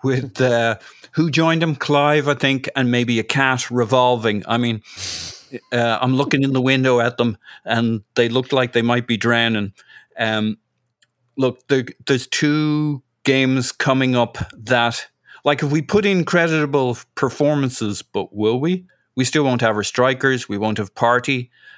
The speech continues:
I mean, it's not like the issues go away. Uh, we'll just be tested in completely different ways. But hey, let's cross our fingers and hope they put in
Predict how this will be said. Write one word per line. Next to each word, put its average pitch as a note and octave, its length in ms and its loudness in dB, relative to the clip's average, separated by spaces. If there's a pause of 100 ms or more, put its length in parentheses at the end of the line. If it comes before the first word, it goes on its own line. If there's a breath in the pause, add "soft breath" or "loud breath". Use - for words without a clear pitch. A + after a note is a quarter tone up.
I - 40 -10
mean, A2+ 80 -2
it's G#2+ 120 -6
not C#3 120 2
like B2+ 200 -2
the A#2 220 -2
issues A#2+ 440 -2
go G#2+ 220 0
away. G2+ 360 -4 (460 soft breath)
Uh, G#2+ 180 -2
we'll A2 180 -2
just A#2 360 -4
be A2+ 160 -2
tested B2 540 -2
in G#2+ 280 -2
completely A2 520 -4
different A2 320 -4
ways. G#2+ 300 -4
But - 180 -4 (420 soft breath)
hey, A2+ 320 -2 (220)
let's B2 180 -4
cross C3+ 360 0
our B2 100 2
fingers A#2 400 0
and A2 100 0
hope A#2 220 -2
they A2 100 0
put A#2 220 0
in A2 240 -2